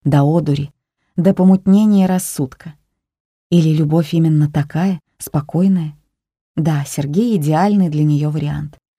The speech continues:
Лучше не придумаешь. Но он не будет таким всегда. Так не бывает. Обязательно что-нибудь случится,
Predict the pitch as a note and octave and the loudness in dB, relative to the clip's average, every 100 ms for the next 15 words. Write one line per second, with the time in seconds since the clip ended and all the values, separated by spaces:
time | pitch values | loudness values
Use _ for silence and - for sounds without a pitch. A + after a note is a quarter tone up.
0 | _ _ F3+ B3 - G#3 E3+ E3 E3 D3 | _ _ 0 2 0 0 0 0 -4 -2
1 | D3 C#3+ D3 C#3+ - _ _ _ _ _ | -2 -2 -6 -12 -18 _ _ _ _ _
2 | G3 G#3 G#3+ A3 B3+ G#3+ - D3 - C#3+ | 2 4 2 2 0 -2 -4 -6 -4 -6
3 | - D#3+ D3+ F3 D#3 - _ _ _ F#3 | -4 -8 -6 -6 -8 -14 _ _ _ -8
4 | F3+ E3+ D3+ D#3 D#3+ D3+ D3 _ _ _ | -6 -4 -4 -4 -6 -8 -10 _ _ _
5 | _ _ _ F3 F3 F3+ A#3+ G3 F#3 - | _ _ _ 0 0 0 0 2 0 2
6 | F#3+ F#3+ F3 - F3+ - - C#3+ - D3 | 2 2 2 -4 -6 -4 -8 -8 -12 -18